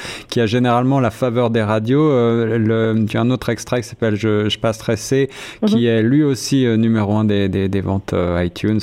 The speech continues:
Speaker 1: là, qui, euh, qui marche très, très fort, qui est même devant, euh, les, les gagnants de, de La Voix, et cette émission qui est fort, euh, pourtant fort populaire. Alors,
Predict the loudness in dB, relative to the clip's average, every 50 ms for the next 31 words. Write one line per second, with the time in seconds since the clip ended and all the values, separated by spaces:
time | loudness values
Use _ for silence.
0 | -2 -2 -2 -2 -2 -4 -4 -4 -4 -2 -2 -4 -4 -4 -4 -4 -4 -4 -4 -6
1 | -8 -8 -8 -4 -4 -6 -4 -4 -2 -4 -4 -4 -6 -4 -2 -2 0 0 0 0
2 | 0 0 -2 -2 -2 -2 -4 -4 -6 -10 -16 -16 -16 -8 -4 -2 0 0 2 0
3 | 0 0 0 0 0 0 0 0 0 0 0 0 2 2 0 0 0 0 -2 -2
4 | -2 -2 -2 -2 -2 -2 -2 -2 -2 -2 -2 -2 -2 -4 -4 -4 -2 -2 0 0
5 | 2 2 2 2 2 0 0 0 0 -2 -2 -2 -2 -2 -2 -2 -2 0 0 0
6 | 0 0 0 0 0 -2 -2 -4 -4 -6 -4 -4 -2 -2 -2 -4 -4 -4 -4 -6
7 | -4 -4 -4 -4 -4 -6 -8 -14 -18 -18 -18 -16 -14 -6 -2 0 0 0 0 0
8 | -2 -2 -2 -4 -6 -4 -4 -4 -4 -2 -4 -6 -4 -4 -4 -4 -4 -2 -2 0
9 | 0 2 2 2 2 2 2 2 2 2